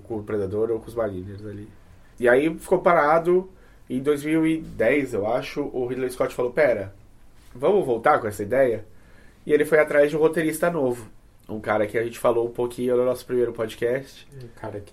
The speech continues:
Speaker 2: tava saindo, ele tava terminando a série de sucesso dele, do Lost, que acabou em dois mil e dez.
Speaker 1: Sim.
Speaker 2: Que é o Damon Lindelof. E ele entrou nesse projeto já logo saindo,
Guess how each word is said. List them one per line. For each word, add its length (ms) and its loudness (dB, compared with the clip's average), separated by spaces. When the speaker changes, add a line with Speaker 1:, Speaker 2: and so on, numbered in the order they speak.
Speaker 2:
tava 320 -2
saindo, 540 -4
ele 80 -4
tava 240 -4
terminando 640 -2
a 60 -2
série 360 -6
de 180 -14
sucesso 600 -10
dele, 440 -8
do 180 -16
Lost, 540 -10
que 80 -20
acabou 260 -12
em 40 -10
dois 120 -10
mil 120 -10
e 40 -12
dez. 280 -12
Speaker 1:
Sim. 380 -12
Speaker 2:
Que 140 -20
é 40 -12
o 60 -12
Damon 320 -8
Lindelof. 500 -6
E 180 -10
ele 140 -8
entrou 240 -8
nesse 160 -10
projeto 960 -6
já 200 -10
logo 540 -8
saindo, 720 -8